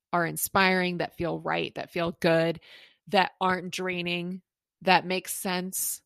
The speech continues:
that are what I want. I'm gonna go after them. I'm gonna actually put in the footsteps, the work, all of it to make it happen for myself."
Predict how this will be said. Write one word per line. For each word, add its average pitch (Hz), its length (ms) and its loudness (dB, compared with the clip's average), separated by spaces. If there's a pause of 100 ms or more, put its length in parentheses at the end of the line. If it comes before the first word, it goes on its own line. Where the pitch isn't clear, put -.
that 190 160 4
are 190 120 6
what 180 200 0
I 180 100 0
want. 170 480 -4
I'm 214 160 2
gonna 320 160 2
go 262 240 0
after 240 340 -2
them. - 200 -8
I'm 226 200 0
gonna 254 200 2
actually 226 440 2
put 214 260 -2
in 202 220 0
the 190 120 -2
footsteps, - 920 2
the 190 120 -2
work, 175 460 2
all 180 240 4
of 165 140 -4
it 160 300 -8 (440)
to 226 120 0
make 190 260 2
it 175 100 -4
happen 170 400 -8
for - 140 -18
myself." - 580 -8